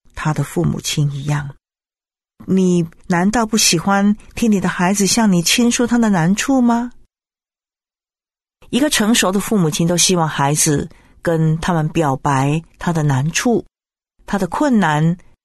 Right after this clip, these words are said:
让父母亲来分担。我相信没有一个父母亲希望自己的孩子去跟隔壁的人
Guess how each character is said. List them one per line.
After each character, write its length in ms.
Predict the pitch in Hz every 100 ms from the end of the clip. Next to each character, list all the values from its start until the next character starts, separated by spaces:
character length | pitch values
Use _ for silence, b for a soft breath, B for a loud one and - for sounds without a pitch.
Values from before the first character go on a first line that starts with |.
| _ _ _ _ _ _
让 280 | 175 170 151
父 200 | - 254
母 140 | 160
亲 180 | 147 180
来 160 | 151 143
分 280 | 143 139 139
担。 340 | 139 135 139 - _ _ _ b
我 100 | -
相 220 | 208 302 294
信 140 | 302
没 80 | 262
有 60 |
一 20 | 262
个 100 | 254
父 160 | 302
母 140 | 247 185
亲 180 | 240
希 100 | 226
望 120 | 240 220
自 120 | 220
己 60 |
的 100 | 165
孩 220 | 156 151 165
子 100 | 165
去 180 | -
跟 200 | 202 190 190
隔 260 | 156 165
壁 180 | 247 294
的 100 | 202
人 360 | 160 147 156